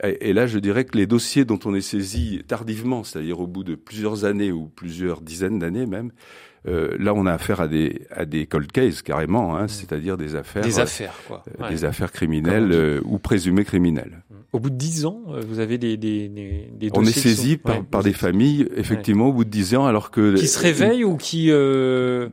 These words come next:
Speaker 1: Non, mais le
Speaker 2: qui
Speaker 1: plus souvent,
Speaker 2: Ouais.
Speaker 1: l'enquête a déjà été, euh, euh, démarrée et elle a été clôturée.
Speaker 2: Ouais.
Speaker 1: Et à, à, à l'issue de cette clôture, les familles ne s'en satisfaisant pas, nous saisissent et, euh, elles nous soumettent le dossier quand elles ont pu le récupérer, parce qu'il faut savoir que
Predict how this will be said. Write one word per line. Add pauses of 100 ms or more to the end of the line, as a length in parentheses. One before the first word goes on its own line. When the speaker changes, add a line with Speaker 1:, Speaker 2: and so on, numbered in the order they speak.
(100)
Speaker 1:
Non,
mais
le
Speaker 2:
qui
Speaker 1:
plus
souvent,
Speaker 2:
Ouais.
Speaker 1:
l'enquête
a
déjà
été,
euh,
euh,
démarrée
et
elle
a
été
clôturée. (440)
Speaker 2:
Ouais.
Speaker 1:
Et
à,
à, (140)
à
l'issue
de
cette
clôture, (440)
les
familles
ne
s'en
satisfaisant
pas,
nous
saisissent (360)
et, (100)
euh,
elles
nous
soumettent
le
dossier
quand
elles
ont
pu
le
récupérer,
parce
qu'il
faut
savoir
que